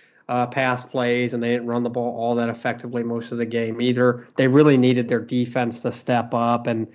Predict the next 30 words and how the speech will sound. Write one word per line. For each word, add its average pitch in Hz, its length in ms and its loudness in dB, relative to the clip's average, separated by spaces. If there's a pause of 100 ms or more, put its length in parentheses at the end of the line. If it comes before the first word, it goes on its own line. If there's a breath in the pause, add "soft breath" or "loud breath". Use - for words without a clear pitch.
(280 soft breath)
the 143 80 2
kind 156 160 2
of 135 140 4
leader 131 320 2
of 120 100 -2
that 120 220 -4
defense 120 540 -8
is 123 280 -8
the 117 80 -12
sophomore 120 480 -4
linebacker 117 640 -6
Parsons. 117 540 -6
And, 117 180 -12 (240 loud breath)
you 139 80 2
know, 131 60 6
he 139 80 4
came 139 160 2
out 131 120 2
with 127 100 0
nine 120 280 0
tackles, 120 560 -2
had 127 100 -2
a 117 60 -4
couple 123 300 -6
tackles 120 420 -4
for - 160 -10
loss, 120 560 -4 (140)
deflected 123 500 -4
a 123 60 -4
pass. 117 600 -6